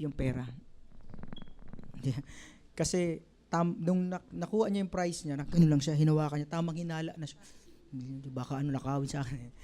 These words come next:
So, nabaliw eh, no? Ah, s-, ang feeling kasi parang naging normal lang siya. Tapos, <laughs> ay, sorry.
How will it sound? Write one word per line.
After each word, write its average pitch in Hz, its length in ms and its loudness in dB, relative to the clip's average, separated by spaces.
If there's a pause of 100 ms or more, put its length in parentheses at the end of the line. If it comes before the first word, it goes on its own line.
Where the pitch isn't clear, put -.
(260)
So, 185 160 2
nabaliw 147 640 6
eh, - 60 2
no? - 180 2 (720)
Ah, 262 480 4
s-, - 240 -2 (240)
ang 254 160 4
feeling 262 400 6
kasi 240 160 4
parang 208 320 2
naging 202 240 2
normal 170 400 4
lang 147 240 0
siya. 127 160 -8 (1800)
Tapos, 233 560 8 (480)
<laughs> - 480 -10
ay, 143 240 12
sorry. 131 320 0